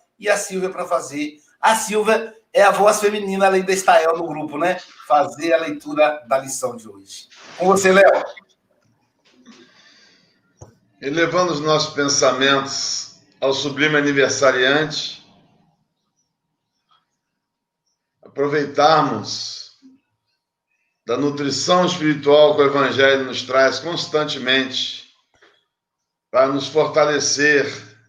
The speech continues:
Speaker 2: diante das nossas fraquezas, das nossas vacilações ainda, para que demos passos mais seguros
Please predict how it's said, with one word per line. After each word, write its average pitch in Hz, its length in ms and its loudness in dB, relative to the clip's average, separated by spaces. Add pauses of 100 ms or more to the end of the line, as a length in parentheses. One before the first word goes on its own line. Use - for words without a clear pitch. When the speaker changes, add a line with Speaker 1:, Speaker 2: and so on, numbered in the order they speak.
(840)
Speaker 2:
diante 131 360 -4
das 120 240 -2
nossas 131 380 -2
fraquezas, 123 840 0
das 113 220 -6
nossas 127 320 -2
vacilações 127 960 0
ainda, 120 540 -4 (460)
para 160 200 4
que 156 100 -6
demos 151 320 0
passos 139 1000 -2
mais 147 220 -4
seguros 156 960 -4